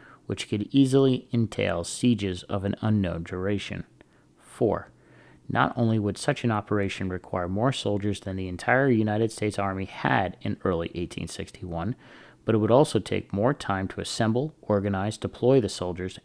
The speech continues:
and then begin to execute operations than what time Anderson and his command had left.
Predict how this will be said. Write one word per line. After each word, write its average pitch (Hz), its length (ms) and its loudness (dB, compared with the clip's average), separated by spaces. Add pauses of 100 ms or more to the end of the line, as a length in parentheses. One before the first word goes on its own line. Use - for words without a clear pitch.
and 104 260 -2
then 135 300 4
begin 90 580 -2
to - 180 -6
execute 120 480 0
operations 98 760 -2 (640)
than 110 360 2 (120)
what - 260 2 (160)
time 90 420 -4 (140)
Anderson 104 580 -2
and 123 220 0
his 120 220 2
command 95 500 0 (160)
had 85 300 -8
left. 90 400 -4